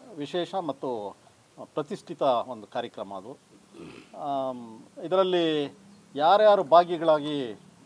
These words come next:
ಆಮ್, ಆ ನಿಸ್ಪೃಹೆಯಿಂದ ದೇವ್ರನ್ನ ಪೂಜೆ ಮಾಡ್ತಾರೆ, ಅವ್ರಿಗೆಲ್ಲ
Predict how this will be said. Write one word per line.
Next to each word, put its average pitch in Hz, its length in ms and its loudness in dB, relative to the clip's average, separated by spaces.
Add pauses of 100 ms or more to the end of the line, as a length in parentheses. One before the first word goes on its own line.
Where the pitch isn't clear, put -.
(160)
ಆಮ್, 123 600 -6 (460)
ಆ 135 60 -4
ನಿಸ್ಪೃಹೆಯಿಂದ 156 720 -6
ದೇವ್ರನ್ನ 151 600 0 (560)
ಪೂಜೆ 180 240 2
ಮಾಡ್ತಾರೆ, 123 520 -2 (200)
ಅವ್ರಿಗೆಲ್ಲ 135 580 2